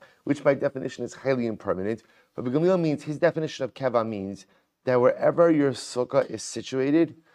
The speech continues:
it has to be able to withstand a ruach mitzuya.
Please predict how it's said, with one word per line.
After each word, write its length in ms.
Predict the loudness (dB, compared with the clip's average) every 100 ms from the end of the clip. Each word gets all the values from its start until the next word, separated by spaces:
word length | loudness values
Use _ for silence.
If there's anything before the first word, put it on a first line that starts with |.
| _ -10
it 140 | -8
has 360 | -8 -6 -6 -4
to 140 | -4
be 240 | -4 -4 -4
able 220 | -4 -4
to 180 | -4 -6
withstand 680 | -6 -8 -12 -4 -2 -2 -4
a 120 | -6
ruach 380 | 0 -2 -2 -8
mitzuya. 500 | -12 -10 -10 -10